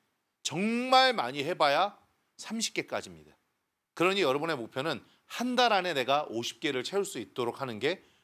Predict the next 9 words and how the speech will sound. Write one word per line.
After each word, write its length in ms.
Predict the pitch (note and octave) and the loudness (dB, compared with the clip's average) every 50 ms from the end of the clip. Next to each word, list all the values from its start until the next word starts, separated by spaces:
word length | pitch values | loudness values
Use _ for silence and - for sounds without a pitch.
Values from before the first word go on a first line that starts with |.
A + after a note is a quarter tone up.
| _ - | _ -10
중요하다라는 920 | - - B2+ C3+ C3 B2 - - - - - _ _ _ A#2+ A#2+ C3 C#3 | -8 -6 -2 -2 -2 0 -2 -2 -6 -8 -10 _ _ _ -2 -2 -2 -2
생각을 380 | C3+ D#3+ E3 D3+ C#3+ C3 C3+ - | -6 -6 -4 -4 -2 -2 -2 -2
가지고 460 | G#2 G#2+ G2 G#2+ A2 D#3 G3 G3+ - _ _ _ | -2 -6 -8 -6 -4 -4 -6 -6 -8 _ _ _
오십 260 | - G#2+ A#2 A2+ - - | -8 -6 -6 -6 -4 -4
개를 200 | C#3 B2 A#2+ B2 | -4 -4 -4 -4
채울 220 | - F#3+ G3 E3+ | -4 -4 -6 -6
수 100 | C#3 - | -6 -8
있도록 300 | A2+ - - G#2+ A2+ - | -10 -8 -6 -6 -4 -4
하시고, 460 | E3 E3 - - D3 F3 D#3+ G#2+ - | -4 -2 -2 -2 0 0 0 0 -2